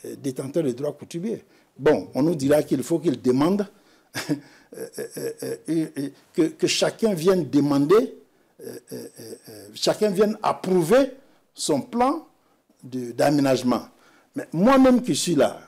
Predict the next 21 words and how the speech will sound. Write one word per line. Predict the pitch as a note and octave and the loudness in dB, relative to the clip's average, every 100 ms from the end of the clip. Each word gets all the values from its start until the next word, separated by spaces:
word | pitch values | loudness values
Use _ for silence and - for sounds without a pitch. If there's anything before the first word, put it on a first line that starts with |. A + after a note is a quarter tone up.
| _ | _
Sophia, | - E3 - B2 G2+ _ _ _ _ | -6 -4 -4 -6 -8 _ _ _ _
nous | F3+ C4 | -4 -2
qui | F3+ | 0
sommes | G3 F#3+ | 0 0
co-contractants | - D#3 D#3+ D#3 D#3 D3+ F#3 | 0 -2 -2 -4 -4 -2 -2
avec | C#3+ D#3 - | -2 -4 -4
l'État, | C3 A#2+ C3 A2 _ _ _ _ | -4 -2 -4 -6 _ _ _ _
dans | C3 C#3+ F#3+ | -4 0 0
un | |
cadre | G3 F3+ C#3+ | 0 -2 0
d'un | C#3+ F3+ | 0 -2
projet, | C#3+ C#3+ C3 F3+ F3+ - _ _ _ | -4 -6 2 2 2 -12 _ _ _
euh, | A2+ B2+ - - - | -12 -10 -10 -12 -14
d'aménagement, | - C3+ C#3+ C#3 A#2+ C3 C3 G#2 - - | -4 2 4 4 2 2 0 0 -10 -12
ça | - | -4
fait | - | 2
huit | F#3+ G3 A#3+ | 4 6 6
ans | F#3+ | 4
que | F3+ F3 | 4 4
nous | D3+ F#3 | 4 2
attendons | D3 B2+ C3 C#3+ A#3 | 2 2 2 2 0